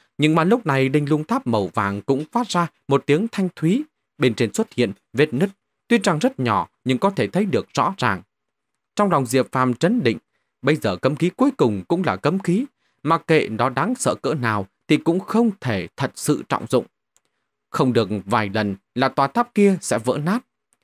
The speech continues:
Các người cậy vào tháp kia thì không trấn áp được ta. "Tiểu tử nhân tộc, chỉ bằng chút bản lĩnh của ngươi, không cần dùng nó cũng diệt được ngươi." Tên sinh linh ba đầu sáu tay lao tới, nhưng mà càng phòng bị hơn, sợ hắn lại tế ra một khối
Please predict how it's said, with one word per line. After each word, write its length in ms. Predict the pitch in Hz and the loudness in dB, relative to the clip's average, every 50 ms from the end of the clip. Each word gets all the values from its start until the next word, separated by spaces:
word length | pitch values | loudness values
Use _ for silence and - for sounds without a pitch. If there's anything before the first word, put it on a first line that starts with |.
| _ _ _ _ - | _ _ _ _ -4
Các 180 | 143 127 117 | -4 -2 0
người 220 | 110 117 113 113 110 | 2 2 2 2 2
cậy 220 | - - 123 123 | 0 0 0 2
vào 160 | 117 120 117 | 2 0 -2
tháp 300 | - - 226 254 - _ | 0 -2 -4 -4 -4 _
kia 160 | - 208 208 190 - _ _ _ - | 2 4 4 2 0 _ _ _ 0
thì 140 | 139 120 | 0 0
không 320 | 104 - - 123 104 98 95 - | 2 2 0 -2 0 -2 -6 -2
trấn 200 | - 123 123 147 - | -2 -2 -2 0 -2
áp 180 | - 196 220 - | -4 -4 -4 -4
được 220 | 113 98 - - | -4 -6 -4 -2
ta. 200 | - 131 135 127 - _ _ _ _ _ _ _ _ _ _ _ - | -2 -2 -2 -4 -8 _ _ _ _ _ _ _ _ _ _ _ 0
"Tiểu 220 | 143 139 147 165 160 | 2 4 4 4 4
tử 80 | 160 143 | 4 4
nhân 180 | 151 214 233 | 4 4 2
tộc, 260 | 226 - 151 - - _ _ _ _ _ | 2 2 -2 -2 -2 _ _ _ _ _
chỉ 100 | - 185 | 0 2
bằng 180 | 170 180 175 170 | 2 2 0 0
chút 200 | - 330 320 233 | 0 -2 0 0
bản 200 | 156 123 104 98 | -2 -2 0 -2
lĩnh 180 | 127 156 226 233 - | -2 -2 -2 -2 0
của 240 | - 131 107 87 85 | 2 2 2 2 0
ngươi, 260 | 98 123 170 214 196 147 - _ _ _ _ _ | 0 2 4 4 4 2 -2 _ _ _ _ _
không 260 | - 170 160 165 147 | 0 2 2 2 2
cần 240 | - 160 139 117 101 | 2 0 0 0 0
dùng 280 | 92 113 127 98 90 85 | 0 0 0 0 0 -4
nó 280 | 95 107 139 180 190 - | -2 0 0 0 -2 0
cũng 180 | - - 180 170 | -2 0 0 0
diệt 240 | 120 123 139 - 101 | 2 2 0 2 2
được 200 | 101 110 - 107 | -2 -4 0 2
ngươi." 140 | 120 127 110 - _ _ _ _ _ _ _ _ _ _ _ _ | 2 2 2 0 _ _ _ _ _ _ _ _ _ _ _ _
Tên 140 | - 151 - | 0 0 2
sinh 180 | - 135 113 | 2 0 2
linh 160 | 113 120 117 101 | 2 0 0 0
ba 140 | 123 120 120 | 0 -2 0
đầu 220 | 113 113 110 104 | 2 0 0 0
sáu 260 | 98 - - 160 208 226 | -2 -2 -2 -2 -2 0
tay 160 | - 202 196 185 | 0 0 0 2
lao 220 | 180 196 202 190 190 - | 2 2 0 0 0 0
tới, 260 | 175 165 202 269 302 - _ _ _ _ _ - | 2 2 2 0 -2 -6 _ _ _ _ _ 2
nhưng 160 | 240 254 220 | 4 4 6
mà 120 | 208 185 | 4 2
càng 280 | 202 - 190 180 175 175 | 2 2 0 0 0 0
phòng 220 | - 185 180 175 | 0 0 0 2
bị 140 | 160 180 147 | 2 2 2
hơn, 260 | 170 190 240 247 208 190 - _ _ _ _ _ | 4 4 4 4 2 0 -4 _ _ _ _ _
sợ 180 | - - 127 110 | -4 -2 -2 0
hắn 280 | 98 113 127 185 226 233 - - | 0 0 -2 -2 -2 -4 -2 -4
lại 100 | 117 104 | -4 -2
tế 220 | - 175 190 220 | 2 2 2 2
ra 160 | 196 202 180 | 2 0 -2
một 180 | 143 113 101 - | -2 -4 -4 0
khối 160 | - 170 233 | 0 0 0